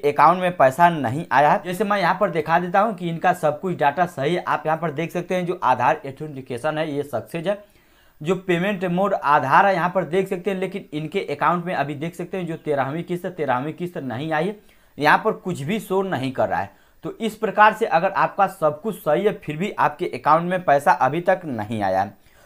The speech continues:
खुशखबरी का बात यह है कि जिनका पेमेंट मोड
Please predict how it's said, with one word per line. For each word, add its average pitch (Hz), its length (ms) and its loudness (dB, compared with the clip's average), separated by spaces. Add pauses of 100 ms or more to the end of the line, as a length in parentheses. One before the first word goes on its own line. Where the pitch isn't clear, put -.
(160)
खुशखबरी 190 420 4
का 233 160 6
बात 220 260 8
यह 214 180 6
है 220 120 8
कि 214 160 -6
जिनका 170 340 4 (640)
पेमेंट 185 420 2
मोड 185 280 2